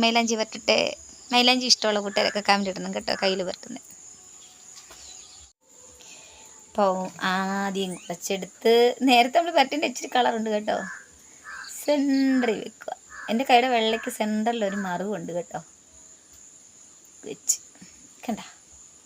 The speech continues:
ഇങ്ങനെ. ബാക്കി ഇനി വെച്ചിട്ട് കാണിക്കാം. അങ്ങനെ നമ്മൾ മൈലാഞ്ചി ഇട്ട് കൂട്ടുകാരെ, കണ്ട നീ ഒന്ന് ഉണങ്ങട്ടെ.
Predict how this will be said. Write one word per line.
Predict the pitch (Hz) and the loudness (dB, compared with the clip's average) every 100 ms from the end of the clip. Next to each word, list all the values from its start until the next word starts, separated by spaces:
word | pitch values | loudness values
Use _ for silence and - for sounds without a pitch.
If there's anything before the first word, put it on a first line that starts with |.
| - | -18
ഇങ്ങനെ. | - 190 - - - - - - - - - | -18 -18 -20 -20 -20 -20 -20 -20 -20 -14 -4
ബാക്കി | 254 254 | -4 -2
ഇനി | 202 196 | -4 -4
വെച്ചിട്ട് | - - - | -4 -4 -6
കാണിക്കാം. | - - - - - 262 277 269 233 - - - - - - - - - | -16 -18 -18 -18 -20 -20 -20 -20 -20 -20 -20 -20 -20 -20 -20 -20 -20 -4
അങ്ങനെ | 262 269 262 | 2 4 6
നമ്മൾ | 254 254 247 247 240 240 233 233 226 | 6 8 8 10 10 10 8 8 6
മൈലാഞ്ചി | 220 220 233 240 220 | 6 6 6 4 2
ഇട്ട് | - 233 | 2 2
കൂട്ടുകാരെ, | 220 220 214 214 262 - - - | 2 6 6 8 4 0 -16 -14
കണ്ട | 208 175 165 - - - - - | -10 -8 -10 -12 -16 -20 -20 -12
നീ | 196 185 | -10 -8
ഒന്ന് | 175 | -8
ഉണങ്ങട്ടെ. | 170 170 175 - | -8 -4 -6 -6